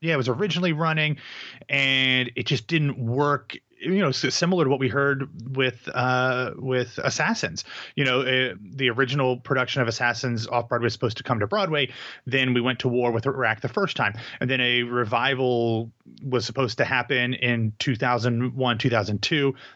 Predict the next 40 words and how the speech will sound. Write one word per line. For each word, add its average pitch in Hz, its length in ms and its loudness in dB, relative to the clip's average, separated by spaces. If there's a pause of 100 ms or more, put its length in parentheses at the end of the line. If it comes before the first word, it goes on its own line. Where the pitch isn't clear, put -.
(120)
That 139 220 -2
got 123 260 -2
scuttled, 120 420 0
and 117 120 2
then 117 120 4
it - 20 2
was 107 140 0
a - 40 -2
few 123 200 0
years 110 280 2
later 120 320 2
that 110 240 0
Roundabout 110 500 2
finally 113 360 0
brought 107 260 0
it 110 120 0 (380)
to 131 100 0
Broadway. 127 320 0
But 113 260 0
it's, 120 320 -2
it's 123 200 0
so 151 300 0
interesting 135 400 0
to 107 60 4
see - 160 2
these 110 220 2
shows 170 340 2
that 113 100 2
have 104 100 2
become - 360 0
hits - 600 -2 (600)
after 180 280 0
the 143 80 2
fact 120 340 -4
that 135 160 0
never 185 300 0
really 160 260 0
got 131 260 0
the 127 100 2
opportunity 117 720 0